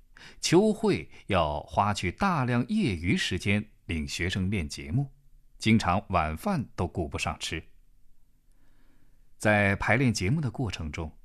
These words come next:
秋惠的艺术才能和组织才能得到了充分的发挥，这使他从一个不求上进的人突然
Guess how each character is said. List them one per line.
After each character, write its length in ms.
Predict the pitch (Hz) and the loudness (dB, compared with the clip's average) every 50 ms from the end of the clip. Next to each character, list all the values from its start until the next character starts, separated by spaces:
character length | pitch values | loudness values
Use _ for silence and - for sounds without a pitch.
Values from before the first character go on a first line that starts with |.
| - - - - - - _ - - - | -20 -20 -20 -20 -20 -20 _ -20 -20 -10
秋 260 | - - - 220 247 226 | -6 0 2 2 2 2
惠 240 | - - 240 208 | 0 0 0 2
的 100 | 151 135 - | 2 0 0
艺 180 | - 160 139 | 0 0 2
术 160 | 113 - 98 90 | 2 2 0 -2
才 240 | - - 85 92 | -2 -2 -2 0
能 200 | 101 95 87 90 - - - | 0 0 0 -2 -4 -6 -12
和 180 | - - - 175 | -8 -4 -2 -2
组 320 | - - - 92 71 71 | -2 -2 -4 -4 -4 -4
织 160 | - - 185 | -2 -2 -2
才 240 | 196 - - - 73 | -2 -2 -6 -6 -8
能 220 | 71 69 67 67 - - - - - - - | -8 -10 -12 -14 -18 -20 -20 -20 -20 -20 -6
得 160 | - 101 98 | 0 0 2
到 180 | 90 92 76 69 | 2 2 -2 -2
了 80 | - - - - | -6 -14 -12 -12
充 280 | - - 160 190 196 | -2 2 4 4 4
分 200 | 185 - 151 98 | 4 2 -2 -4
的 80 | - - | -4 -6
发 160 | - - 73 - - | -8 -6 -6 -6 -6
挥， 280 | - 80 - - - - - _ _ - - - - - - - - _ _ | -8 -12 -14 -14 -18 -20 -20 _ _ -20 -20 -20 -20 -20 -20 -20 -20 _ _
这 140 | - 107 101 | 0 0 0
使 160 | - - 92 | 2 0 0
他 120 | - 104 98 | 0 0 -2
从 240 | - - 98 101 92 | 0 0 0 0 2
一 140 | 82 92 | 0 -2
个 180 | 101 - 107 98 | 0 0 0 0
不 300 | 90 - 165 147 127 110 | 0 2 2 2 2 2
求 220 | - - 107 123 | 2 2 2 2
上 320 | 135 - - 208 185 165 156 | 2 0 0 0 0 0 0
进 240 | - - 247 226 147 | 2 2 4 4 4
的 120 | 104 78 | 2 -2
人 280 | 71 73 71 71 73 - - - - - - | -6 -8 -10 -10 -12 -14 -16 -18 -18 -14 -10
突 220 | - - 202 220 233 | -6 -2 0 0 2
然 240 | 160 113 139 165 | 2 2 0 -2